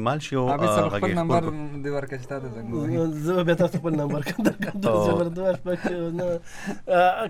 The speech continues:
Speaker 3: کتونکي هم په فیسبوک، آم، چې ناست یم، د هغوی زیاتره سوال هم دا وي چې کوم لوبغاړي به
Speaker 2: زه به یو
Speaker 3: څنګه
Speaker 2: سوال
Speaker 3: لوبي.
Speaker 2: وکړم، عابد صاحب، وایي د شهزاد د ویزې مسله څنګه شوه؟ یوه پوښتنه کړې ده.
Speaker 3: ښه، دا خو تا
Speaker 2: ووایه.
Speaker 3: تېره هفته هم کړې وه، نو
Speaker 2: آه،
Speaker 3: دې نه
Speaker 2: مسله
Speaker 3: بس
Speaker 2: حل نه ده نو.
Speaker 3: ښه، نه، داسې،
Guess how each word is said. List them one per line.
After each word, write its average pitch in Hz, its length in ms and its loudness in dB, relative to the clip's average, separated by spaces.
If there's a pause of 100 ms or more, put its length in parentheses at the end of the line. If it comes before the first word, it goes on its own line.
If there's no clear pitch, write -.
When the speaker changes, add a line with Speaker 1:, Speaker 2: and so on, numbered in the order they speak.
Speaker 3:
کتونکي 269 400 2
هم 226 220 2
په 220 120 -6
فیسبوک، 202 360 -4
آم، 170 280 0
چې 160 120 -6 (100)
ناست 202 200 0
یم، 160 180 -2
د 151 100 2
هغوی 170 200 -2
زیاتره 175 340 2 (100)
سوال 170 280 0
هم 160 80 2
دا 170 100 2
وي 175 100 2
چې 170 180 -10
کوم 170 180 -2
لوبغاړي 156 400 0
به 156 80 -2
Speaker 2:
زه 165 220 2
به 220 80 6
یو 214 120 8
Speaker 3:
څنګه 165 100 2
Speaker 2:
سوال 226 220 10
Speaker 3:
لوبي. 185 160 4 (100)
Speaker 2:
وکړم، 165 240 0
عابد 151 300 0
صاحب، 156 100 2
وایي 156 120 4 (100)
د - 20 6 (440)
شهزاد 165 360 4
د 160 120 -4
ویزې 156 160 2 (100)
مسله 156 220 -2
څنګه 127 260 -2
شوه؟ 123 140 -2
یوه 123 160 -2
پوښتنه 123 340 -4
کړې 117 220 -6
ده. 117 80 -4
Speaker 3:
ښه، - 440 -8
دا 131 80 0
خو 131 60 2
تا 127 120 2
Speaker 2:
ووایه. 117 60 -2
Speaker 3:
تېره 185 140 2
هفته 165 180 0
هم 151 120 -2
کړې 147 120 -4
وه، 135 160 -4
نو 135 100 -4
Speaker 2:
آه، 127 400 -6
Speaker 3:
دې 170 200 2
نه 196 80 4
Speaker 2:
مسله 160 400 6
Speaker 3:
بس 175 60 8
Speaker 2:
حل 185 120 10 (100)
نه - 20 4
ده 196 120 6
نو. 117 120 0 (380)
Speaker 3:
ښه، - 40 -2
نه، 220 280 2
داسې، 170 220 -8